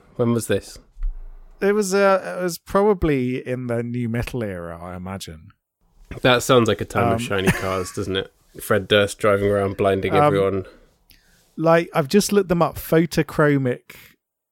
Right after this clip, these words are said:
Speaker 2: and chromatic paints.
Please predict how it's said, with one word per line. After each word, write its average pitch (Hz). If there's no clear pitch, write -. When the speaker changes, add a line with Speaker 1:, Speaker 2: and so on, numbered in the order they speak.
Speaker 2:
and 127
chromatic 127
paints. -